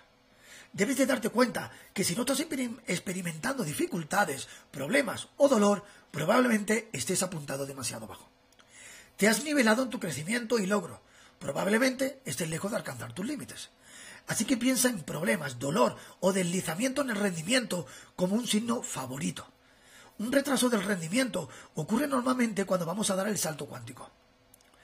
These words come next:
Es la pausa durante la cual te preparas para el salto, la pérdida temporal de impulso que ocurre en el proceso de cambio de engranajes. Deliberadamente te desestabilizas cuando rompes con los patrones de hábitos que representan el statu quo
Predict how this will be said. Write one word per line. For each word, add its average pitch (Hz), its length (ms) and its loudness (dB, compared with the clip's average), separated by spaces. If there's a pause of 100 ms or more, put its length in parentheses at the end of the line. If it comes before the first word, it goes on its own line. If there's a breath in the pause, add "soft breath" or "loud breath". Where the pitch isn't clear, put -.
(320 loud breath)
Es 190 160 2
la 269 160 4
pausa 214 440 2 (280 loud breath)
durante 170 320 0
la 151 100 -4
cual 220 180 0
te 269 120 -2
preparas 196 400 2
para 156 160 -6
el 170 60 -4
salto, - 360 -4 (380 loud breath)
la - 160 0
pérdida 302 280 2
temporal 185 540 0
de 175 60 -2
impulso 147 520 -2
que 139 100 -10
ocurre 240 340 -2
en 156 60 -10
el 143 120 -10
proceso 233 540 -6 (220 loud breath)
de 120 180 -10
cambio 196 400 -2
de 180 80 -6
engranajes. 165 640 -12 (920 loud breath)
Deliberadamente 196 920 4
te 185 180 -2
desestabilizas 151 880 -4 (260 loud breath)
cuando 180 240 2
rompes 208 300 0
con 285 140 0
los 269 100 2
patrones 196 400 -4
de 147 100 -4
hábitos 214 460 0 (240 loud breath)
que 226 100 4
representan 240 540 0
el 214 80 0
statu 175 500 -2
quo 254 360 6